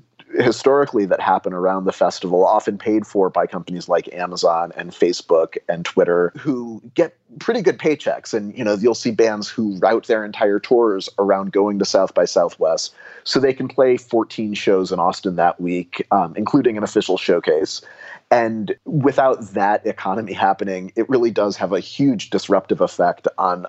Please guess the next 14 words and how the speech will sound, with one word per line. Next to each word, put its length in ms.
a 80
lot 380
of 260
the 400
art 240
and 80
creativity 500
that's 180
at 120
the 100
core 300
of 100
the 80
festival. 640